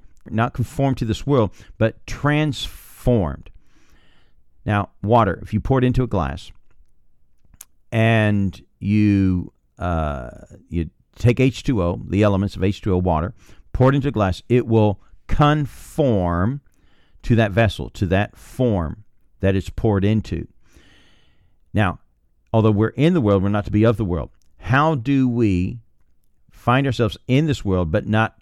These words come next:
conform to it? Well, when you take water, H two O,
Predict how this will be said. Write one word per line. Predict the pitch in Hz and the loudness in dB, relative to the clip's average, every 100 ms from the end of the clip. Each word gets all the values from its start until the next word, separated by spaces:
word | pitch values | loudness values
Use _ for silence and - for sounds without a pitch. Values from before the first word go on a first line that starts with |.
| - | -2
conform | 131 120 - - 104 98 - | 0 0 -2 -4 -2 -4 -6
to | - - 127 92 | -8 -2 0 -2
it? | - - - _ _ _ _ _ _ _ _ - | -6 -20 -20 _ _ _ _ _ _ _ _ 2
Well, | 113 120 | 4 4
when | 120 | 2
you | 113 | 0
take | - 202 170 | 2 0 0
water, | 110 90 69 - - | -4 -2 -4 -8 -2
H | 117 147 - | -2 -2 -6
two | 131 95 | -6 -4
O, | 67 | -6